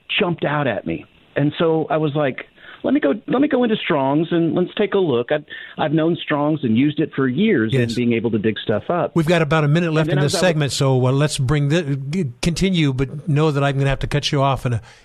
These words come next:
Speaker 2: in, uh, just
Speaker 1: Oh.
Speaker 2: about a minute.
Speaker 1: I can, I think I can wrap it up that quick, to be honest
Speaker 2: Okay.
Speaker 1: with you. But <laughs> I, I can make it quick. But the, uh, the, the word that jumped out was the Hebrew word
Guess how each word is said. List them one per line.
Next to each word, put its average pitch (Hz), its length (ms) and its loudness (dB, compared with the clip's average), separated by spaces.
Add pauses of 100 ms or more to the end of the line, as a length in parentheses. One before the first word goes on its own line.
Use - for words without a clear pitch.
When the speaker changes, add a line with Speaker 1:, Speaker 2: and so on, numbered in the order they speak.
Speaker 2:
in, 120 240 0
uh, 120 220 0 (140)
just 139 200 -2
Speaker 1:
Oh. 139 40 -2
Speaker 2:
about 120 180 0
a - 20 0
minute. 113 200 0 (1200)
Speaker 1:
I 151 120 0
can, 156 200 0
I 143 120 -2
think 160 200 -2
I 156 60 2
can 143 140 0
wrap 143 180 0
it 139 80 -2
up 120 140 -2
that 117 160 -2
quick, 113 240 -2
to 113 80 2
be 120 60 -2
honest 113 160 -2
Speaker 2:
Okay. 117 40 -2
Speaker 1:
with 101 140 -2
you. 101 120 -2 (460)
But 160 380 0
<laughs> - 800 -2
I, 185 80 0 (140)
I 175 40 0
can 220 160 2
make 220 140 2
it 208 80 2
quick. 131 280 0 (280)
But 190 260 2
the, 180 320 2
uh, 156 540 0 (280)
the, 147 380 2
the 147 100 0
word 226 240 0
that 196 120 0
jumped 170 200 0
out 165 160 0
was 143 140 0
the 139 100 0
Hebrew 139 240 0
word 123 280 2